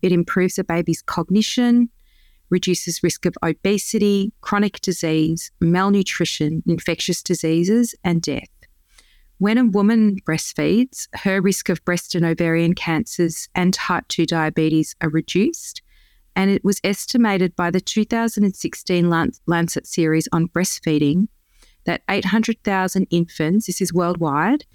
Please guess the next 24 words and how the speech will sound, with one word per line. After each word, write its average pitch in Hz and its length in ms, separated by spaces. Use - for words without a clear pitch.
and 170 180
twenty 196 380
thousand 190 480
women 170 520
die 170 360
every 190 420
year 175 400
because 185 360
of 170 140
not 165 320
breastfeeding. 143 720
Breastfeeding 214 500
is 202 140
the 202 100
most 196 380
sustainable 196 680
way 196 360
to - 140
feed 175 320
babies 226 480
and 175 180
promotes 170 440
environmental 160 760
security. 147 800